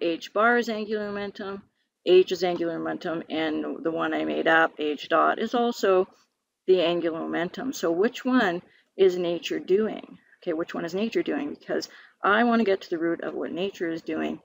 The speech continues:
and so I want to be calibrated to the system that nature is, is doing. And so the only thing that makes sense to me is to, um, to use cycle instead of radian. So to be, to calibrate yourself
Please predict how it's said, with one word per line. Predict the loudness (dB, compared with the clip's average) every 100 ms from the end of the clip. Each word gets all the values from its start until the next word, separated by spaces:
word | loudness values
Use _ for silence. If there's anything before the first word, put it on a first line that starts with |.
| _ -20 _ -6
and | -4 -4
so | -2 0 0 0
I | 0 0
want | 0 -2 -4 -2
to | -2
be | -2
calibrated | -2 0 2 0 -2 -4 -6
to | -4 -2 0
the | -2
system | -2 -4 -4 -4 -6 -6 -12 _ _ -2
that | -2 0
nature | -2 -4 -4 -4 -4
is, | -6 -6
is | -6 -4 -6
doing. | 0 0 2 -4 -8 -12 _ _ _ -10
And | -2
so | 0
the | 0 0
only | -2
thing | 2 4
that | 4 4
makes | 2 0 -2
sense | -4 -4 -2
to | 2 4
me | 4 2 0 -2 -12 _ _ _ _ _ _ 0
is | 0 0 -6 -2
to, | 2 4 4 4 2
um, | 2 0 0 -2 -6 -10 _ _ _ _ _
to | -2 0
use | 0 2 6 6 4 2 -2 -8 -10
cycle | -2 2 2 0 -2 0 -2 -6 _ _
instead | -6 -4 0 0
of | 0
radian. | -4 -4 -4 -4 -6
So | -4 -4
to | -2 -6
be, | -6 -8
to | -10
calibrate | -8 2 2 4 2 2
yourself | 0 -4 -2 -2